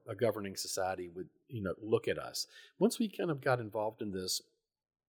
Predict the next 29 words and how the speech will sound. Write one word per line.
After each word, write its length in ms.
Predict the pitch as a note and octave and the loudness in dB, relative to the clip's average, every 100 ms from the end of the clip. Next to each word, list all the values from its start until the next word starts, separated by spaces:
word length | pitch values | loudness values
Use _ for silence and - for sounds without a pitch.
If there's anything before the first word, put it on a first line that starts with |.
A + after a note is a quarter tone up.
| - | 4
and 260 | A2+ G#2+ | 4 4
we 80 | G#2+ | -2
talked, 440 | G2+ D3 - - - | 4 6 6 2 -2
started 260 | G#2+ G2 | 0 -2
talking 320 | - A3 C4 D#3+ | -2 -4 0 2
to 60 | |
our 120 | F2+ | 2
patients 460 | F2 G2 F2+ F#2+ - | 2 -2 -2 -4 -6
more 120 | G#2+ A#2+ | -6 -2
openly 440 | D#3 F3 A#2 G#2+ | 0 0 -2 -2
about 280 | F#2+ G#2+ - | 0 0 0
their 100 | E3 | -2
cannabis 480 | - G#2+ D#2+ F#2+ - | -2 -4 -4 -6 -6
use, 320 | F2+ F#2+ - - - - | -6 -6 -8 -12 -18 -8
uh, 180 | A2+ G#2+ | 0 2
is 180 | B2 A2 | 4 2
that 300 | A#2 A2+ - | 0 -2 2
they 80 | D3+ | 4
were 140 | A#3+ | 6
watching 340 | G3 E3+ - C3 | 8 8 6 -2
the 80 | G#2 | -2
same 420 | - C3 E3+ F#3 | 0 0 -2 -2
stories 600 | - - D3 C#3+ C#3+ C#3 | -2 4 6 6 2 0
and 100 | G2 | -4
the, 300 | G#2 - G#2+ | -6 -4 -2
uh, 200 | G2 F2+ | -2 -2
the 60 | |
same 380 | - C#3 E3+ E3+ | -2 2 2 4
newscasts, 720 | C#3+ D#3+ - A2+ F#2+ F#2 - | 2 2 0 2 2 2 -2